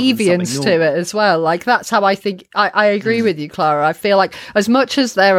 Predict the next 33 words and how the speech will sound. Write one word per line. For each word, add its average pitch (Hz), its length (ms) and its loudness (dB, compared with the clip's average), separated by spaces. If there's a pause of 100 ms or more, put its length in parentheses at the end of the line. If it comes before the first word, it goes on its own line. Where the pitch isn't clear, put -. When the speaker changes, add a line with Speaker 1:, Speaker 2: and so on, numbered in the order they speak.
Speaker 2:
are 175 60 4
a 180 40 4
lot 170 240 2
of 175 60 -2
elements 160 520 -2
of 165 100 -4
sexuality 151 720 0
in 151 100 -2
the 151 60 -4
Mirror 151 180 -2
Universe 151 460 -4
that - 120 -2
I 151 120 2
love, 170 400 0
because 170 260 -2
I 165 80 2
like 165 380 0
to 185 120 -8
see 165 280 -6
them 160 180 -2
being 156 220 2
more 156 200 0
open 156 280 -2
about 147 240 0
that 151 160 -2
stuff - 300 -4
in 143 80 -8
Star 143 260 -2
Trek - 180 -6
than 147 120 -6
we've 143 180 -12
seen 151 260 -8
previously, 151 560 -6